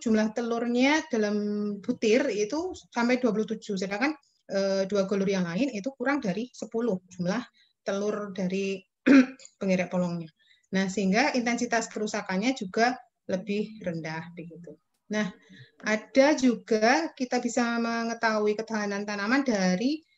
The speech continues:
eh, tingkat lignifikasi misalnya pada buah kakao, ya. Eh, terhadap serangan penggerek buah kakao.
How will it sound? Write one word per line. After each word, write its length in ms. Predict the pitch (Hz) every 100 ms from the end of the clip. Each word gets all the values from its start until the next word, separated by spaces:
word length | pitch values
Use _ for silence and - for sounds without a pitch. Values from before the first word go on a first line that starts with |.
| _ -
eh, 240 | 196 196
tingkat 320 | 208 220 254
lignifikasi 880 | 262 269 277 269 277 277 262 - 302
misalnya 560 | 180 180 170 170 160 170 _ _ _ _ _ _
pada 400 | 190 190 214 226 226
buah 480 | 185 180 220 269 269 - _ _ _ _ _
kakao, 640 | - 180 160 170 151 160 _
ya. 240 | 170 165 185 _ _ _ _ _ _ 190
Eh, 760 | 190 208 185 185 185 180 180 180
terhadap 440 | 185 180 233 247
serangan 680 | - 214 190 185 220 247 254
penggerek 560 | 214 196 185 175 214 -
buah 200 | 190 190
kakao. 560 | 156 147 147 151 147